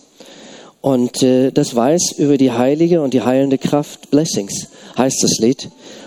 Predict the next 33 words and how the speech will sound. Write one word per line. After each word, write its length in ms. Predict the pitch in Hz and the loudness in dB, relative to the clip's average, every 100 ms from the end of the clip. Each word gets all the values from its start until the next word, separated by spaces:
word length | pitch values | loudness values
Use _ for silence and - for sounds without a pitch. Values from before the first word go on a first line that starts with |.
| - | -4
Und 140 | 156 | 0
im 180 | 160 160 | 0 0
Refrain 400 | 147 170 165 175 | 0 0 0 2
heißt 300 | 160 160 160 | 0 0 0
es, 220 | 165 - - - | -2 -4 -16 -6
„Was 380 | 147 190 - 151 | 0 0 0 2
wäre“, 320 | 156 175 175 | 2 2 0
also 180 | 139 131 | 0 -2
das 140 | 127 | -4
auf 160 | - - | -6 -2
Englisch 400 | 170 175 160 - | 0 0 -2 -6
und 120 | 120 | -6
deswegen 380 | 143 - 120 123 | -4 -2 -2 0
ein 160 | 120 113 | -4 -2
paar 200 | 123 120 | -2 0
Zeilen 320 | 127 131 127 | 0 0 0
übersetzt, 500 | 117 120 - - - - - - - - | 0 0 -2 -8 -14 -20 -20 -20 -12 -2
Was 300 | 175 190 151 | 0 2 2
wäre, 380 | 165 180 190 185 - _ _ _ - - | 2 2 0 -2 -14 _ _ _ -12 -2
wenn 140 | 151 | 0
Gottes 300 | 139 - 175 - | 0 0 -2 -2
Segen 400 | 151 151 165 180 | 2 2 2 -2
durch 240 | 160 143 131 | -4 -2 0
Regen 240 | 151 120 | 0 0
käme? 380 | - 107 101 92 _ _ _ _ _ _ _ _ _ - - - - | -2 -2 -2 -8 _ _ _ _ _ _ _ _ _ -20 -20 -8 -2
Was 180 | 160 | 2
wäre, 380 | 165 175 185 175 | 4 4 4 2
wenn 320 | 160 156 156 | 2 2 2
Heilung 420 | 151 165 180 175 170 | 2 2 2 0 0
auch 300 | 143 143 - | -2 -2 -2
unter 260 | 147 156 | 0 0
Tränen 380 | - 165 175 143 | 0 0 2 2
geschieht? 580 | 120 - 120 107 - | 0 0 0 0 -6